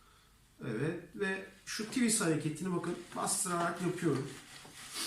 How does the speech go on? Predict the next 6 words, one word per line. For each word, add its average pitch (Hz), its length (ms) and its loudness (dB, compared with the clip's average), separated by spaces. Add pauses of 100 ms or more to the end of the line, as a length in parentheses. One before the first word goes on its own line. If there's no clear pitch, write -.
(1900)
Dikkat 208 240 0
ettiyseniz, 185 840 0 (200)
e, 165 300 -2 (280)
bitki 202 380 -2
tam 240 200 4
oturdu 170 720 2